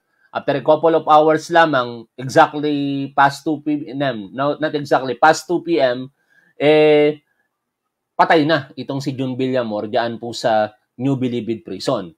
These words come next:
At ang sinasabing nag-utos ng pagpapapatay sa kanya ayon sa N B I, si Gerald Bantag. Oh, the murder charges are among a string of criminal cases that Bantag and Sulueta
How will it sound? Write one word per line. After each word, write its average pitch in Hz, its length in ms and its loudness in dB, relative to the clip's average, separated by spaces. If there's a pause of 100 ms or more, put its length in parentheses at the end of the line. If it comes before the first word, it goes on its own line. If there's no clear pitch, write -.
(160)
At - 160 -10
ang 123 80 -6
sinasabing 135 560 2
nag-utos 139 560 -2
ng 127 80 -4
pagpapapatay 175 640 0
sa 196 160 0
kanya 175 320 0
ayon 135 160 0
sa 147 160 -2
N 190 160 -2
B 196 160 2
I, 131 320 0 (240)
si 185 80 -4
Gerald 143 400 4
Bantag. 92 480 -6 (480)
Oh, 98 160 -2
the 139 160 2
murder 226 400 8
charges 190 480 6
are 165 240 4
among 175 320 -2
a 143 40 -8
string 180 440 -6
of 160 160 -4
criminal 170 480 -2
cases 156 480 -2
that 139 160 -4
Bantag 143 400 2
and 135 80 -8
Sulueta 139 640 0